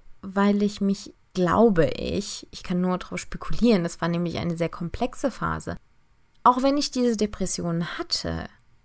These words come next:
ich fühlte mich, glaube ich, irgendwo wohl. Es fühlte sich noch nicht richtig so an, aber ganz tief im Inneren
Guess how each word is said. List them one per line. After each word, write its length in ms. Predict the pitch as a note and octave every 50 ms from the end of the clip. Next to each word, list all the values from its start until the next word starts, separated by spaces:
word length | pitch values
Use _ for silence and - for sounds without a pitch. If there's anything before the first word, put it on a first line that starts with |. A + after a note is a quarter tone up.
| _ _
ich 280 | - F3+ - - - -
fühlte 500 | - - - - B3+ C#4 C#4 - - C4
mich, 200 | B3+ B3 B3 -
glaube 320 | - B3 A3+ A3 A3 A3+
ich, 200 | G#3+ - - -
irgendwo 1080 | A3+ A3 G#3 G#3+ A3 G#3+ - - - - G#3 G3+ G3+ G3+ G3 G3 G3 G3 G3 F#3+ G3 G#3 G#3 - _ - - _ _ -
wohl. 440 | - E3+ E3 D#3+ D3+ C3 - - - - - - - _ _ _ _ _ - - - - -
Es 100 | - -
fühlte 300 | - C4 D4 C#4+ - C4+
sich 180 | A3+ A#3+ A#3 -
noch 160 | A3 G#3 G#3
nicht 240 | G3+ G3 F#3 - -
richtig 400 | C#4 D4 - - - D#4+ - -
so 160 | - - -
an, 280 | - - - G#3+ G#3+ G#3+
aber 160 | G#3+ G#3+ G#3
ganz 260 | A#3+ D4 D#4+ D#4 -
tief 260 | - - D4+ C#4+ -
im 120 | C#4+ C4 -
Inneren 600 | - - B3+ C4 C#4 C#4+ C#4+ C#4 C#4 C#4+ C#4+